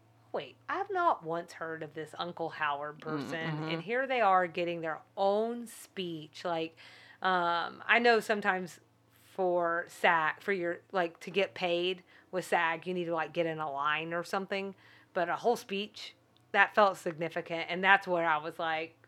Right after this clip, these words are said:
Speaker 1: "Something's going on here." But yeah, so it's interesting.
Speaker 2: I had one more stray,
Speaker 1: Mm-hmm.
Speaker 2: uh, which goes to the,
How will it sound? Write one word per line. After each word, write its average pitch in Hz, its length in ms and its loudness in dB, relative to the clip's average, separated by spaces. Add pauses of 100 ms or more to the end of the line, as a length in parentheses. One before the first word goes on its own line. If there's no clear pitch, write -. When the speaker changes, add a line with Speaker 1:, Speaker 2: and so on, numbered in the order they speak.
(220)
Speaker 1:
"Something's 165 540 0
going 156 240 -4
on 139 180 -8
here." 147 300 -8 (920)
But 160 200 -2
yeah, 143 120 -6 (580)
so 160 80 -2
it's - 380 -14
interesting. 170 400 -10
Speaker 2:
I 180 60 0
had 190 140 -4
one 190 160 2
more 208 160 2
stray, - 520 -6
Speaker 1:
Mm-hmm. 190 220 -10 (360)
Speaker 2:
uh, 170 280 10
which 180 260 0
goes 180 380 4
to 170 220 2
the, 165 80 0